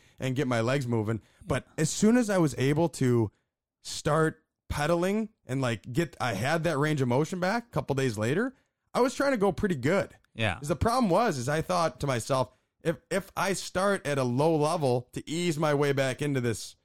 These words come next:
Speaker 1: you know, getting, uh, rehabilitated,
Speaker 2: Yeah.
Speaker 1: if I start at a level that I know is too low,
Speaker 2: Yeah.
Speaker 1: then it's gonna start to become normal.
Speaker 2: Yeah.
Speaker 1: And it's gonna be harder for me to get back to the level that I'm accustomed to.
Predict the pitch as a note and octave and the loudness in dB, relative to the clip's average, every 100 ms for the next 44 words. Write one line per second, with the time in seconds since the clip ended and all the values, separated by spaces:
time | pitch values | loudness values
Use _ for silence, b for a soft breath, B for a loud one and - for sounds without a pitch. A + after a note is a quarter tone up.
0 | _ C3 B2 A2 - _ - B2+ D#3+ D3+ | _ -6 -2 -2 -4 _ -18 -4 -2 0
1 | C#3 B2+ A#2+ A2+ - _ - D3 D3 B2+ | 0 0 2 0 -4 _ -6 -2 0 2
2 | D3+ G#3 A2 G2 G2 D#3 - - A2+ C3 | 2 0 -2 -8 -8 -10 -12 -14 -14 -12
3 | C#3 F#3 - G#3+ F3+ D3+ D#3+ C#3+ C#3 C3+ | -2 -2 2 0 2 2 0 0 0 0
4 | C3 D#3+ D3+ C3 - A#2+ - - E3+ C3+ | 0 2 4 2 0 -4 -6 -2 0 0
5 | F#2 D3 - _ _ - B2+ F3 F3 D#3+ | 0 -4 -8 _ _ -16 -4 -4 -2 -2
6 | F3 - E3+ C#3 C#3+ D3 C3+ B2+ C#3 D3+ | -2 -2 -2 -2 -4 0 0 0 0 0
7 | A2+ - - - G#2+ F2 D3+ C#3+ F3+ D#3 | -2 -8 -16 -4 -4 -2 -6 -2 -2 0
8 | B2+ C#3+ F3 F#3+ E3 C#3+ C#3 C3 C3 C3+ | -2 0 2 4 2 0 -2 -2 0 0
9 | C3+ - A#2+ B2 C3 B2+ A#2+ A#2 A#2 - | -2 -2 -2 0 0 0 0 0 -2 -2
10 | F3+ - C3 - - | -4 -4 -8 -10 -14